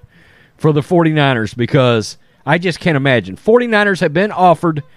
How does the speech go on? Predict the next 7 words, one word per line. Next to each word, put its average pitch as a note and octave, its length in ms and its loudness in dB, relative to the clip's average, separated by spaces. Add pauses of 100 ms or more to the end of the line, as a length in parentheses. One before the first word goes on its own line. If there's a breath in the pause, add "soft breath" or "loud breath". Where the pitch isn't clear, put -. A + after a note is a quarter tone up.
(500 soft breath)
two D4 480 2
second-round A3 840 -2
picks A3 500 -2 (680)
for G3+ 120 4
veteran F3 500 0
Q A3 220 -2
B D3+ 480 0